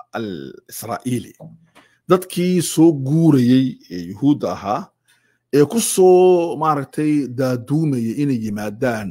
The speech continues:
dhulka loo yaqaano, em, Falastiin si ay u qabsadaan, way istaagtay.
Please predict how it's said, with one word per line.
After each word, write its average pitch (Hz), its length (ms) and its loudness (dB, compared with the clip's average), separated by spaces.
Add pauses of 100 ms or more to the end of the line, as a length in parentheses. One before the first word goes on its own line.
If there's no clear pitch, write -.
dhulka 127 320 -4 (140)
loo 113 140 -4
yaqaano, 71 520 -8 (520)
em, 82 200 -14
Falastiin 127 600 -2
si 127 120 -2
ay 127 60 4
u 147 60 4
qabsadaan, 135 500 -4 (480)
way 147 80 4
istaagtay. - 420 -6